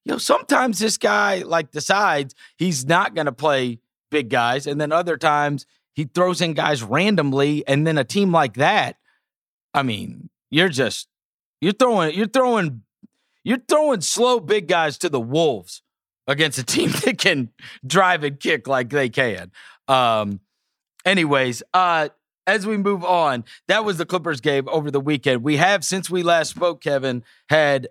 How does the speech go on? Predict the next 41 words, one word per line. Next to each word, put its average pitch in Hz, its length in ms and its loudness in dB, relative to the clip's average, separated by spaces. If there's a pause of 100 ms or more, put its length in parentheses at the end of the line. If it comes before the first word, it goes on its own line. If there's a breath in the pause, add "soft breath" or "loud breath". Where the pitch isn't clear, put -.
(100)
a 151 100 2
coach 156 320 -2
get 135 160 -2
fired, 110 400 -2 (360)
and 135 180 2
that 156 200 2
was 139 580 0 (420)
Ryan 170 320 0
Saunders 135 720 -2
in 139 320 0
Minnesota. 123 720 0 (380)
I - 60 -10
told 180 280 0
you 196 60 2
earlier 175 320 0
this 160 240 -4
year 127 420 0
when 123 120 -2
I 127 60 4
watched 135 360 0
them 123 180 -6
play, 101 560 -4
I, 107 480 0 (760)
I 151 60 4
just 151 300 -4
didn't 113 500 -4
get 98 280 -4
it. - 140 -14 (140)
I 117 100 -4
don't, 117 280 2
I 123 100 -2
didn't 110 280 2
get 151 180 4
it. 147 200 0
I 117 100 -4
didn't 123 180 0
understand 120 680 0
if 113 140 -4
they 120 200 2
are, 110 360 0 (800 loud breath)
uh, 120 300 -6